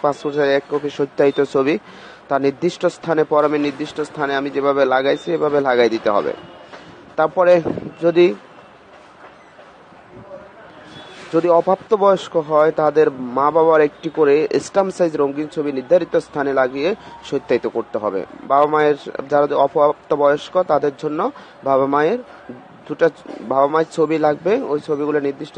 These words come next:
স্থানে লাগিয়ে সত্যায়িত করতে হবে, ছবির উপরে সত্যায়িত করতে হবে। তারপরে ফর্মটি পূরণ হয়ে যাওয়ার পরে তারপর আপনাকে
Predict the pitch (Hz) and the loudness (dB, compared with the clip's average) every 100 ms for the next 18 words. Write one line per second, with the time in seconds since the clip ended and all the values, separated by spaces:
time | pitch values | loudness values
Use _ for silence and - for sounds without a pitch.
0 | 170 - 170 156 147 139 151 285 - - | -10 -6 -4 0 0 0 0 -2 -4 -20
1 | - 143 156 143 139 123 160 277 - - | -18 -4 -2 0 0 0 0 -2 -6 -4
2 | 151 - 113 101 - 151 185 - 170 185 | -4 -2 -4 -4 -2 -2 -2 -2 -2 2
3 | 185 330 - 151 - 127 117 104 101 - | 2 0 -2 -6 0 0 2 -2 -2 -4
4 | 95 64 - - - - - - - - | -4 -6 -12 -18 -20 -20 -20 -20 -20 -20
5 | - - - 185 185 214 190 190 190 190 | -20 -20 0 0 2 0 2 2 2 0
6 | 196 180 - 190 185 185 180 - - - | -6 -10 -6 -4 -4 -4 -8 -14 -20 -20
7 | - - 170 175 175 170 160 165 165 202 | -20 -4 2 4 6 4 2 2 4 2
8 | - 170 170 180 175 180 | 0 -2 2 0 0 -4